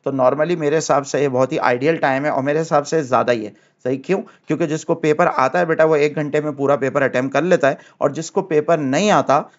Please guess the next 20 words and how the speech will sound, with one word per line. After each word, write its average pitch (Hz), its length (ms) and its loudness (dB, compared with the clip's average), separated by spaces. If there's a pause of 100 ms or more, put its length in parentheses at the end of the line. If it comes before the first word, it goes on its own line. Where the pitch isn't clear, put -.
सही, 190 240 2
वो 160 200 4
भी 170 120 0
एक 165 220 0
घंटे 151 280 2
में 160 100 -2
फारिग 143 300 2
होकर 151 220 2
बैठ 127 200 2
जाता 139 260 0
है। 147 40 2
वो 135 80 -2
कहता 139 240 0
है, 139 60 4
"यार, 135 120 4
बस 139 240 -4
मुझे 135 200 -4
ट्वेंटी 135 340 -4
क्वेश्चंस 135 420 -4
मेरे 123 300 0